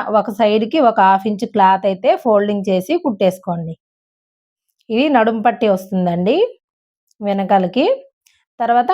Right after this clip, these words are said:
మనకి ఈ బ్యాక్ పార్ట్ తీసేసుకోండి. బ్యాక్ పార్ట్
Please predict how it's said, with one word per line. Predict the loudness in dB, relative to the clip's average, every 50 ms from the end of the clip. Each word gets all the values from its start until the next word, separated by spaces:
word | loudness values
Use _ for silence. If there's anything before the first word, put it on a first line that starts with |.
| 0 0
మనకి | 0 0 0 0 0 0 2
ఈ | 0 0 -2 -6 -6 0 2
బ్యాక్ | 2 2 2 0 0
పార్ట్ | -2 -2 0 -4
తీసేసుకోండి. | -6 -4 -4 -4 -6 -4 -6 -8 -8 -8 -8 -10 -12 _ _ _ _ _ _ _ _ 0 0
బ్యాక్ | 2 2 2 2
పార్ట్ | 0 0 0